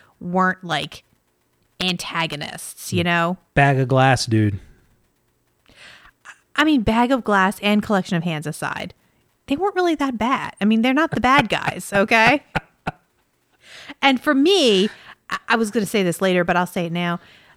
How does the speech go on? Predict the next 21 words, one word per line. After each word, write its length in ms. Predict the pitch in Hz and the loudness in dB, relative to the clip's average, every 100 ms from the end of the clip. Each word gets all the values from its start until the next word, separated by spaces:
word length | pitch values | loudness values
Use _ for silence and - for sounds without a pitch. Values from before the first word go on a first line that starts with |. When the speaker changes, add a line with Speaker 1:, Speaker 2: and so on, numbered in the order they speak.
| _ _ - _ _ | _ _ -20 _ _
Speaker 1:
I 140 | 226 302 | -2 0
kinda 280 | 320 330 | 2 2
like 300 | 220 180 190 | 2 0 0
that 140 | 226 180 | -2 0
Requin 340 | 170 - 226 | 0 0 0
and 100 | 180 | 0
Salandri, 540 | - 170 165 165 190 202 | -2 -2 -2 0 0 0
of 140 | 180 - | -2 -2
any 180 | 202 208 | 0 0
character 400 | 196 208 185 196 | 0 0 0 0
in 80 | 175 | -2
this 160 | 160 - | -2 -2
book, 300 | 165 160 - | 0 0 -2
those 320 | 180 190 185 | 0 2 2
two 160 | - 175 | -2 0
kinda 200 | 214 175 | 0 -2
got 140 | 165 | -2
the 60 | 165 | -2
happy 300 | 156 151 139 | -4 -4 -6
ending. 360 | 135 - 185 190 _ _ _ _ _ _ _ _ - - - | -8 -10 -12 -14 _ _ _ _ _ _ _ _ -20 -20 0
Speaker 2:
Well, 240 | 185 190 | 0 0